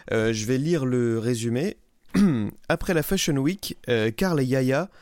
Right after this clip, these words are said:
couple de mannequins et influenceurs, sont invités sur un yacht pour une croisière de luxe. Tandis que l'équipage est aux petits soins avec les vacanciers, le capitaine refuse de sortir de sa cabine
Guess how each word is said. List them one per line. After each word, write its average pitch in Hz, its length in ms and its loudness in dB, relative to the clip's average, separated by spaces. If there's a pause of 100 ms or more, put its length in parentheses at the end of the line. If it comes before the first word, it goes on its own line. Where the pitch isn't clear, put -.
(180)
couple 147 260 0
de 117 80 2
mannequins 147 380 0
et 127 80 0
influenceurs, 135 640 -2
sont 139 220 -4
invités 131 280 -2
sur 143 240 -2
un 117 60 0
yacht 147 300 0
pour 113 140 -2
une 113 80 0
croisière 139 340 -2
de 120 60 -2
luxe. - 340 -6 (580)
Tandis 170 260 2
que - 60 0
l'équipage 143 480 0
est 113 100 -4
aux 120 60 0
petits 165 200 -4
soins 160 280 0
avec 113 200 -2
les 123 80 -2
vacanciers, 131 680 0
le 120 140 -2
capitaine 147 440 -2
refuse 160 440 -2
de 127 100 -6
sortir 143 300 -4
de 139 80 -2
sa 131 160 -2
cabine 123 440 -4